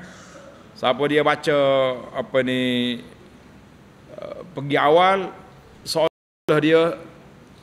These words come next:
korban seekor, seekor unta, badanah. Hak paling kecil sekali korban apa?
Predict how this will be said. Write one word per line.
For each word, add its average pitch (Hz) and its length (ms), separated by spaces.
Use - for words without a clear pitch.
korban 143 400
seekor, 151 400
seekor 113 240
unta, 123 480
badanah. 131 400
Hak - 80
paling 165 320
kecil 190 160
sekali 190 240
korban 190 320
apa? 202 140